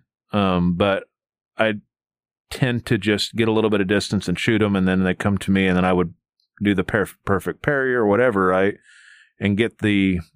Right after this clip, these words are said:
mana back, basically, that I needed for shit, and then just destroy whatever it was that was coming at me.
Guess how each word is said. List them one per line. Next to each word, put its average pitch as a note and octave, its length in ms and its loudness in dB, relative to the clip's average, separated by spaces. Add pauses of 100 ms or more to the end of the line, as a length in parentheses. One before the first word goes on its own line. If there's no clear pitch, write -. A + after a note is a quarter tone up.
(600)
mana A2 460 2
back, F2+ 340 0
basically, F#2+ 500 -2
that F2+ 100 0
I F2 80 2
needed F2+ 380 0
for F#2 220 -2
shit, F2+ 380 -2
and F#2 120 -2
then F2 120 0
just E2+ 220 -4
destroy F2 420 -2
whatever E2+ 380 0
it - 60 -6
was E2+ 240 -2
that - 120 -10
was - 220 -8 (240)
coming F2 200 -2
at E2 160 -4
me. E2+ 160 -8